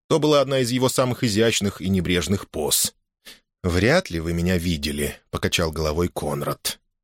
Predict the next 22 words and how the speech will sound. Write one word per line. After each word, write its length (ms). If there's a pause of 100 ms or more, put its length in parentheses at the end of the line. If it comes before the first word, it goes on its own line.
(240)
Дама 300
совершенно 500
не 140
замечала, 540
какую 360
произвела 500
сенсацию. 920 (240)
Её 240
голос 380
радостно 400
гремел 420
на 100
всю 220
комнату. 640 (420)
«Но 140
я 220
видела! 680 (300)
На 160
дорожке 600
примерно... 720 (500)
Когда 360
же? 300